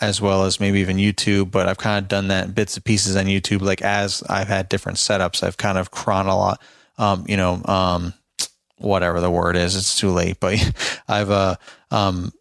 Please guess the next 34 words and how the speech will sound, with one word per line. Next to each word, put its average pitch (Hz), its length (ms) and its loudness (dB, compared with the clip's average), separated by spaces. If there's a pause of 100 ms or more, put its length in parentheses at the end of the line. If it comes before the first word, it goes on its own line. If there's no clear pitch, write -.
(220)
journaled 117 480 2
it, 113 100 2
I 110 120 2
guess, 107 360 0
or 101 100 2
whatever. 107 400 2
I, 107 260 2
I've 117 120 -4
documented 104 640 2
it. 90 120 0
There 101 140 2
you 92 160 2
go. 90 180 0
I've, 92 80 0
I've, 104 200 0
I've, 107 280 0
I've 101 180 -2
documented 104 600 0
it, 104 180 0 (340)
um, 98 280 0
o-, 113 140 0
o-, 113 240 2
over 110 180 0
the 101 140 -2
time, 107 560 0
you 107 80 2
know, 104 100 2
different 104 300 -2
times, 104 480 0
different 104 240 0
stages, 104 440 0
different 95 360 -2
setups. 98 460 -2
But 98 220 2